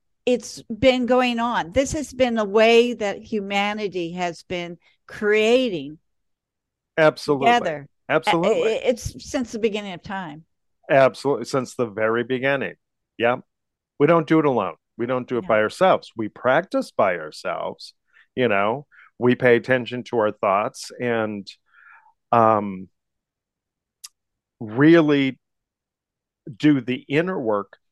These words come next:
Speaker 2: by ourselves. But the co-creative portion of it gives us better ideas of how we can simplify and how we can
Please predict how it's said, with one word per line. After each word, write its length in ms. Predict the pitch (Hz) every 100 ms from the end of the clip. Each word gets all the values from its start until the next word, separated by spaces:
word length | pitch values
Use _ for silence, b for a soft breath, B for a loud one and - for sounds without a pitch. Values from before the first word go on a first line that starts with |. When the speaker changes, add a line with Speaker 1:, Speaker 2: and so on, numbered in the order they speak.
| _ _ _
Speaker 2:
by 200 | 120 104
ourselves. 760 | 95 90 - 95 95 101 - - _ -
But 240 | 123 113 -
the 280 | 127 117 117 _ _ _ _ _
co-creative 680 | - 196 180 151 123 110 95 - _ _
portion 420 | - 117 - 113
of 160 | 107 101
it 120 | 104
gives 240 | 135 120 120
us 240 | 117 - _ b b b -
better 260 | 151 151 131
ideas 520 | 120 107 110 104 98
of 200 | 117 101
how 280 | - 123 120
we 120 | 113
can 200 | - 104
simplify 760 | - 127 117 110 98 101 92 87
and 140 | 87
how 180 | 107 120
we 140 | 107
can 420 | 101 - 107 98